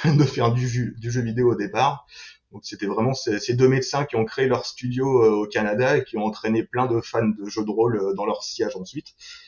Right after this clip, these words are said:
Lui, il, éc-, il commençait en écrivant des, euh, des romans de, de fantasy.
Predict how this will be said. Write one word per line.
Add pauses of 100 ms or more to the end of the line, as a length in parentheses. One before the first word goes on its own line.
(880)
Lui,
il,
éc-,
il
commençait
en
écrivant
des,
euh, (960)
des
romans
de,
de
fantasy.